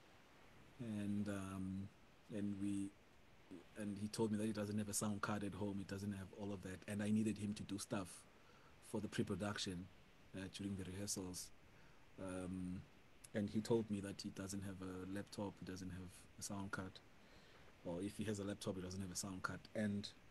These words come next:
when I checked him out, I don't wanna talk about the car, but I wanna talk about his sneakers that he changes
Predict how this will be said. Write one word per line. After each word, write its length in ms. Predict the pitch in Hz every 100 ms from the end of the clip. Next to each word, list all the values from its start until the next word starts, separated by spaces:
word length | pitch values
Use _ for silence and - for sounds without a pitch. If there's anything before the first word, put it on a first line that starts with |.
| - - - -
when 160 | 104 104
I 80 | 101
checked 260 | - 202 208
him 140 | 147 139
out, 380 | 131 110 117 - - - - - - - - -
I 80 | 113
don't 100 | 123
wanna 120 | 143
talk 160 | - 147
about 220 | 147 110
the 40 | 110
car, 220 | - 120 -
but 80 | 110
I 40 |
wanna 120 | 110
talk 140 | 113 139
about 200 | 113 101
his 160 | 107
sneakers 600 | 104 135 143 104 95 107 - - - - - -
that 180 | 110 113
he 180 | - 123
changes 460 | 113 123 117 110